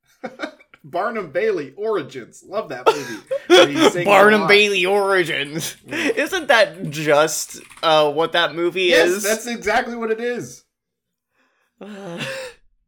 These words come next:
Speaker 1: A sucker is born every minute, and they're all fans of musicals.
Speaker 2: <laughs> That's what Hugh Jackman says.
Speaker 1: That's what he says. He's like, "Yeah, I'm, I'm, like, sixty, but I could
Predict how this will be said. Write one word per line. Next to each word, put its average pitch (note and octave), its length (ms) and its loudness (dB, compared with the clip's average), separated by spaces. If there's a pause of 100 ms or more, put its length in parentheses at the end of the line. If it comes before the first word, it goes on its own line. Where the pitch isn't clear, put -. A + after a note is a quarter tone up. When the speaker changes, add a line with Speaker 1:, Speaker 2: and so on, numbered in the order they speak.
(1300)
Speaker 1:
A A#2+ 80 -16
sucker G3+ 400 -6
is F3+ 80 -6
born F#3+ 260 -4
every G3 260 -2
minute, E3 380 -8
and C3+ 160 -10
they're D3+ 180 -6
all G3+ 440 -2
fans F#3+ 340 -6
of E3+ 80 -8
musicals. C#3 720 -10 (600)
Speaker 2:
<laughs> A#3+ 60 2 (800)
That's C#4 760 0
what E3 120 -2
Hugh E3 160 -2
Jackman D3 480 2
says. A2 260 0
Speaker 1:
That's B2+ 220 -4
what F3+ 100 -4
he G3 80 -12
says. A3+ 520 -4 (1700)
He's G#4+ 240 6
like, G4+ 240 -2
"Yeah, F4+ 260 0
I'm, F#4 240 -6
I'm, F4+ 160 -6
like, G3+ 200 -6
sixty, D#3+ 420 -10
but D#3 160 -6
I F#4+ 80 -4
could D3+ 260 -16